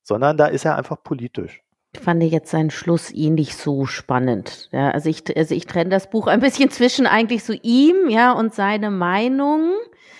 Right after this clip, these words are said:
Speaker 2: ja, und diese historischen Zusammenhänge. Aber die Frage ist natürlich, sind diese,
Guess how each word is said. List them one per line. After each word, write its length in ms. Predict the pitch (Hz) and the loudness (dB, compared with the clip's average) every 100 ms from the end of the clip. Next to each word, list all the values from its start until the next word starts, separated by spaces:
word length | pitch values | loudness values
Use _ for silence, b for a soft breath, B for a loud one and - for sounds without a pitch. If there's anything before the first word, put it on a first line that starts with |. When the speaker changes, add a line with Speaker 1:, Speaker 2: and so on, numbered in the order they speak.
| B B 190 | B B -2
Speaker 2:
ja, 220 | 214 233 | 2 2
und 300 | 214 233 226 | 2 -2 -2
diese 220 | 220 233 | -2 0
historischen 840 | 202 220 - 214 226 240 - 220 | 0 -2 -4 -4 0 -2 0 -6
Zusammenhänge. 960 | 208 208 175 185 202 208 190 180 170 165 | -4 -6 0 0 2 2 2 2 2 2
Aber 160 | 170 | 2
die 100 | 180 | 0
Frage 300 | 185 202 202 | 0 0 2
ist 100 | 208 | 0
natürlich, 400 | 202 196 190 196 | -2 -4 -4 -4
sind 220 | - 208 202 | -2 -4 -4
diese, 400 | 190 196 180 | -4 -2 -4